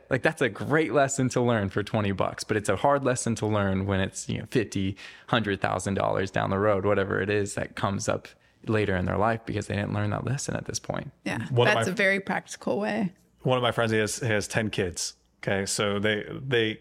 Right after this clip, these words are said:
Speaker 3: get allowance for doing different chores, all that kind of stuff. And he has this thing that he does with them when they go to the store. It's very similar,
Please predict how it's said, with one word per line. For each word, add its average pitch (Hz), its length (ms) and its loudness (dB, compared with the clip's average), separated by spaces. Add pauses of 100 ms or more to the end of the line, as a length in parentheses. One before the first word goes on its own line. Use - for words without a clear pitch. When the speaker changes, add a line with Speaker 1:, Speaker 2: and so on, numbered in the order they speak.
Speaker 3:
get 123 120 4
allowance 107 540 2
for - 100 -4
doing 104 280 0
different 104 240 -4
chores, 104 280 -2
all 104 120 -2
that 104 100 -4
kind 107 160 -4
of 92 60 -4
stuff. 101 260 -4 (460)
And 113 100 0
he 117 60 2
has 120 160 2
this 110 180 -2
thing 110 260 2
that 104 120 0
he 101 80 0
does 107 340 2
with 95 160 -2
them 101 160 -2
when 101 120 0
they 101 100 0
go 107 160 0
to 104 80 0
the 101 80 -4
store. 104 320 0
It's 95 120 -4
very 113 260 0
similar, 104 440 -2